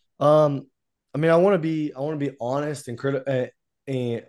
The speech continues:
like, f-, but fair. I wasn't there, obviously, so I'll be curious to kinda hear, like, you know, over the next couple of days how everything ran. I think it's super impressive to run two sessions with,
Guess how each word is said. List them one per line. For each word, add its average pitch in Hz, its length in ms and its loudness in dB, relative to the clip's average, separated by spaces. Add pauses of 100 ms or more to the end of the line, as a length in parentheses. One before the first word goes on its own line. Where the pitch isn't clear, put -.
like, 117 160 -8
f-, - 180 -18
but 117 180 -4
fair. 131 680 2
I 117 80 -2
wasn't 131 420 0
there, 98 420 -2 (120)
obviously, 90 600 -8
so 92 540 -6
I'll 98 160 -4
be 101 160 -8
curious 104 460 -10
to - 60 -20
kinda 101 260 -10
hear, 101 300 -10
like, 95 500 -6
you 101 120 -12
know, 90 140 -8
over 92 120 -8
the 90 80 -10
next 95 200 -10
couple 90 180 -10
of 92 40 -6
days 90 140 -10
how 95 160 -6
everything 95 380 -10
ran. 101 460 -8 (480)
I 104 60 -12
think 123 180 0
it's 120 120 -8
super 117 380 -4
impressive 113 580 -4
to 107 80 -6
run 104 520 -6 (540)
two 156 200 2
sessions 123 600 0
with, 110 260 -4